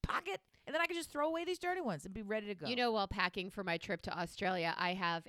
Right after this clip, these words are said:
Speaker 2: a gallon Ziploc bag that has two pairs of mine and two pairs of my husband's, uh,
Speaker 1: I know you've always said the spare pair, d-,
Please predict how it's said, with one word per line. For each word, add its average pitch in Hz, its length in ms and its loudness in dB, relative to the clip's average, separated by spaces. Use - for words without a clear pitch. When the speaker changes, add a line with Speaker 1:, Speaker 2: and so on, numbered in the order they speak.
Speaker 2:
a 165 360 -2
gallon 180 500 0
Ziploc 165 440 -4
bag 160 480 0
that 170 120 -2
has 165 380 -4
two 240 200 2
pairs 180 580 4
of 175 140 -4
mine 170 360 2
and 165 200 -8
two 185 160 -4
pairs 170 300 0
of 175 100 -6
my 170 140 -2
husband's, 180 720 -4
uh, 170 220 -4
Speaker 1:
I 214 120 0
know 330 180 12
you've 359 200 8
always 330 240 12
said 311 180 2
the 240 60 -4
spare 262 300 0
pair, 247 300 -2
d-, 196 60 -10